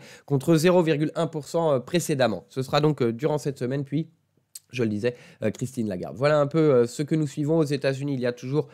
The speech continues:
le stimulus aux États-Unis, donc après, euh, le passage au niveau de la Chambre des représentants, également, euh, au niveau du Sénat, il y a tout de même des amendements qui est, qui ont été mis par le Sénat qui devraient être discutés, mais il y a donc,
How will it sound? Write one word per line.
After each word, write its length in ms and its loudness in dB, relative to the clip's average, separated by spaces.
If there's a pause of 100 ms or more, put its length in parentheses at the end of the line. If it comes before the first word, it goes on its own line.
(220)
le 140 6
stimulus 540 2
aux 80 0
États-Unis, 560 -2
donc 180 -6
après, 280 0
euh, 100 4
le 160 2
passage 540 2 (240)
au 100 2
niveau 220 2
de 20 -4
la 80 4
Chambre 240 0
des 60 2
représentants, 920 0
également, 560 2 (240)
euh, 300 4
au 160 2
niveau 580 2 (1300)
du 240 2
Sénat, 440 4
il 60 -2
y 60 2
a 60 4
tout 100 -14
de 60 -8
même 160 -2
des 180 -2
amendements 380 0
qui 140 -4
est, 220 -8
qui 140 -10
ont 60 -2
été 180 -2
mis 120 0
par 140 -2
le 80 0
Sénat 280 -4
qui 120 -12
devraient 280 -4
être 240 -12
discutés, 580 -2
mais 140 0
il 40 -2
y 80 0
a 60 2
donc, 200 -2